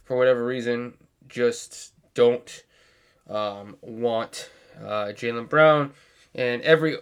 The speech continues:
article posted about a big trade, they are in favor of it, uh, undoubtedly. And it seems like Jaylen Brown might not feel appreciated in this fan base,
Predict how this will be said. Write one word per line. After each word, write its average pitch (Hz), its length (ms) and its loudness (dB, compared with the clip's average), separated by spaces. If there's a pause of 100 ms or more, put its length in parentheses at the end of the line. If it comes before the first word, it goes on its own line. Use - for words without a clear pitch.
(140)
article 135 480 0
posted 127 400 -8
about 113 240 -4
a 107 40 -10
big 110 220 -10
trade, 107 480 -6 (140)
they 113 200 -4
are 107 240 -2
in 98 120 -8
favor 104 420 -6
of 92 160 -10
it, 95 160 -20 (400)
uh, 92 380 -8 (200)
undoubtedly. 117 760 -6 (420)
And 104 580 -6 (520)
it 139 200 -4
seems 143 460 0
like 120 380 2 (160)
Jaylen 123 320 -2
Brown 120 240 2
might 120 160 -4
not 123 160 -6
feel 120 180 -4
appreciated 110 760 -6 (460)
in 139 140 -2
this 127 180 -4
fan 135 300 -4
base, 107 480 -14